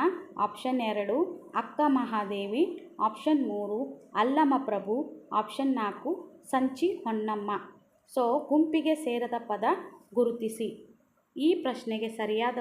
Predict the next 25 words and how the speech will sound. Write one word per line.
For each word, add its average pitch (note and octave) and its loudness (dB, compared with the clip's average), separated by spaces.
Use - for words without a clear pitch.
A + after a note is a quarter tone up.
ಉತ್ತರ G3 -6
ಆಪ್ಷನ್ G#3+ -4
ಡಿ A3+ -2
ಸಂಚಿ B3 0
ಹೊನ್ನಮ್ಮ. A3 0
ಯಾಕೆ E4+ 6
ಸಂಚಿ C#4 2
ಹೊನ್ನಮ್ಮ B3 0
ಗುಂಪಿಗೆ A#3 -2
ಸೇರೋದಿಲ್ಲ A3 -2
ಅಂದರೆ G3 0
ಈ C#4 -4
ಬಸವಣ್ಣ A3 2
ಹಾಗೂ A3+ 2
ಅಕ್ಕ B3 -2
ಮಹಾದೇವಿ, A3 0
ಅಲ್ಲಮ C#4+ 6
ಪ್ರಭು G#3+ -2
ಈ C4 6
ಮೂರು C#4+ 8
ಜನರನ್ನು A#3+ 2
ನಾವು G#3+ 2
ವಚನಕಾರರು B3+ 6
ಅಂಥೇಳಿ G#3+ 0
ಕರಿತೀವಿ. A#3 4